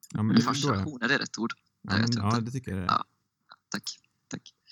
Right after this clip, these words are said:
Speaker 1: Det var ju skitlänge sedan sist jag, jag har bara sett den här en gång.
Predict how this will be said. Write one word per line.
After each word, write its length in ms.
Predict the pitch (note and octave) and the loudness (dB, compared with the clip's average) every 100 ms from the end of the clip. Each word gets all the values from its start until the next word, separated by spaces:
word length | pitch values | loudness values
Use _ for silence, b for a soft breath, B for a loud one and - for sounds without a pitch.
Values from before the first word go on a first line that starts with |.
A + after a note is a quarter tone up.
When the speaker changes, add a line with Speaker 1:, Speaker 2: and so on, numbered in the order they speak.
| B B B B B - | B B B B B -4
Speaker 1:
Det 120 | A2+ | 0
var 80 | A#2 | 4
ju 60 | |
skitlänge 800 | G#2+ - - D#3 - - D#3+ C#3 | 4 4 4 6 6 4 6 6
sedan 220 | - G#2 F#2+ | 4 2 2
sist 180 | G2+ | 2
jag, 120 | A2+ G2+ | 2 2
jag 60 | |
har 60 | A#2 | 4
bara 140 | C3 | 4
sett 180 | B2+ C3+ | 2 2
den 100 | G#2+ | 2
här 160 | G2 F#2+ | 4 4
en 160 | F#2+ | 2
gång. 240 | D#2+ D2+ | 0 -2